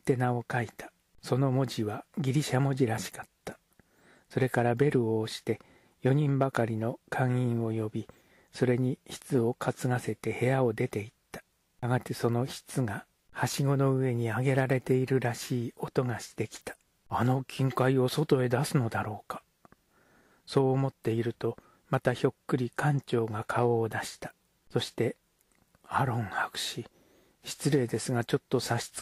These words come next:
えがありますので、もうお休みになっていただきたいのですが。」そう言ってまたどこかへ出て行っ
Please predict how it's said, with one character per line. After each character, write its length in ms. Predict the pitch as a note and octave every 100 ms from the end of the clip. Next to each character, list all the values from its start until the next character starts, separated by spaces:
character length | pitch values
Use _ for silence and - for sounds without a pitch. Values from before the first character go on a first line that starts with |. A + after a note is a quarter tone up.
| -
え 100 | B2+
が 140 | B2+ B2
あ 40 |
り 120 | B2
ま 120 | A#2+
す 140 | B2 B2
の 140 | G#2+
で、 160 | G#2+ - - - - _ _ -
も 380 | C#3 A2 A#2 -
う 100 | -
お 20 |
休 320 | C3+ D3 - C3
み 100 | C3
に 100 | C3
な 120 | C3
っ 40 |
て 180 | - A#2
い 60 | A#2
た 140 | B2+
だ 120 | C3
き 80 | -
た 160 | C#3 B2
い 60 |
の 120 | A2
で 100 | G2
す 180 | G#2+ -
が。」 180 | G2+ - _ _ _ _
そ 160 | - B2
う 20 |
言 80 | B2+
っ 40 |
て 220 | - -
ま 160 | A#2 A#2+
た 160 | B2+ B2
ど 100 | C#3
こ 160 | C#3
か 160 | - A2
へ 80 | A2
出 140 | C#3
て 160 | -
行 100 |
っ 20 | A#2